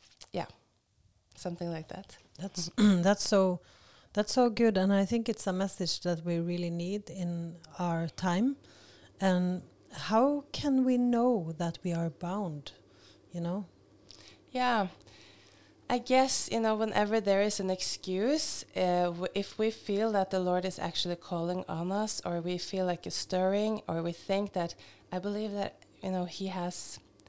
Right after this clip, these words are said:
Speaker 1: put something in my heart," but then we have a different answer than yes.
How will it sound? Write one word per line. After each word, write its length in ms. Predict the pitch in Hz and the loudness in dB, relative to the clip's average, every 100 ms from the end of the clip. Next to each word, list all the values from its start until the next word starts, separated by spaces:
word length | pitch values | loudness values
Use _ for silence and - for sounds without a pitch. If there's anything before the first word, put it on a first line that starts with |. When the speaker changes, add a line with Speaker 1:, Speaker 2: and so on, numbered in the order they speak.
| - - - | -20 -20 -6
Speaker 1:
put 160 | 233 226 | -2 0
something 380 | 226 214 202 | 0 0 -2
in 120 | 196 196 | -2 0
my 120 | 185 | 0
heart," 400 | 180 170 208 - - | 0 0 0 -4 -8
but 120 | 185 | -2
then 200 | 196 190 | 0 0
we 100 | 185 | -2
have 340 | - 175 180 - - | -4 -4 -6 -8 -12
a 60 | |
different 460 | 156 190 - 190 180 | -8 -6 -6 -6 -4
answer 400 | 160 156 - 180 | -4 -2 -2 -2
than 220 | 170 170 | -2 -4
yes. 600 | 165 165 233 - - - | -4 -2 -2 -4 -4 -6